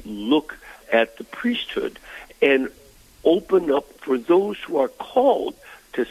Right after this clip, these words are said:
celibacy and the priesthood, open up for them a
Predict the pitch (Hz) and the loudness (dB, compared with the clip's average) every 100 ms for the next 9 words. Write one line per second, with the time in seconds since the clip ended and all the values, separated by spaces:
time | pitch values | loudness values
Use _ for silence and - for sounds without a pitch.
0 | - 151 175 175 - - 151 277 - 131 | 0 0 0 -4 -10 -6 -6 -6 -2 0
1 | 160 190 - - 107 - 117 113 - - | 0 -2 -6 -12 -10 -6 -6 -6 -10 -20
2 | - _ 151 185 - 190 175 - - 123 | -20 _ 0 2 0 2 0 -2 -6 -4
3 | 110 104 80 - - _ _ _ _ _ | -2 -2 -2 -14 -20 _ _ _ _ _
4 | _ 135 127 117 | _ 2 2 -2